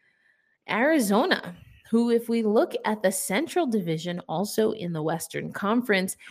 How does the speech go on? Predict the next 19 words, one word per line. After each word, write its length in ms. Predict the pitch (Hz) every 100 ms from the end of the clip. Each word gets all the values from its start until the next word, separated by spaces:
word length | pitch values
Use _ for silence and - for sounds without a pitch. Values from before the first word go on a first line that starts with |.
| - _
Arizona's 580 | 208 262 247 233 247 226
at 120 | 208
the 80 | 202 180 -
bottom 380 | 180 196 226 233
of 180 | 208 190
the 80 |
table. 640 | 185 - 170 165 160 156 - - _
They're 220 | 202 208
on 180 | 233 226
an 160 | 226 220 - -
eight-game 1000 | 220 220 - _ 185 190 190 185 185 170 -
losing 760 | 170 175 196 196 190 180 160 -
streak. 760 | - - - 131 - - - _ _ _ _ _ _ _ _ _ _ _ _ _ _
They've 160 | 175 175
played 320 | - 220 214
ten 320 | - 208 196
games. 600 | 185 170 - - - - - _ _ _ _ _ _ _ _ _ _ _ _ _ _ - - - _ _ _ _
Uh, 420 | - 151 107 85 - -
so, 960 | - - - 175 160 151 151 143 156